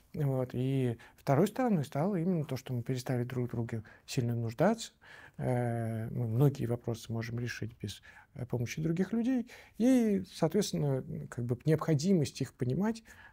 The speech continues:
э, она отпала. Но ж-, необходимость вот этой, э, тепла, э, взаимности, э, э, как проникно-, пр-, п-, душевного проникновения в друг друга,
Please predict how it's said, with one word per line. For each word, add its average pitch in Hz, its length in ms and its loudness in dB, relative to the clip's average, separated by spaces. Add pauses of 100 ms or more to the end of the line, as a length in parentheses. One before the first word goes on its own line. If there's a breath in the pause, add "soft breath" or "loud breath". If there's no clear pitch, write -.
э, 131 260 -2 (100)
она 180 460 4 (140)
отпала. - 540 0 (540 soft breath)
Но 151 380 6 (800 loud breath)
ж-, - 140 -6 (520)
необходимость 151 800 2
вот 123 140 -4
этой, 123 320 -4 (300 loud breath)
э, 139 200 0
тепла, 143 680 4 (360 loud breath)
э, 139 180 0
взаимности, 143 960 2 (320 soft breath)
э, 127 580 -4 (360)
э, 143 180 -6
как 139 180 -6
проникно-, 180 520 4
пр-, 160 260 0
п-, 165 220 -8
душевного 180 560 4
проникновения 170 840 4
в 139 80 -2
друг 147 320 0
друга, 131 400 0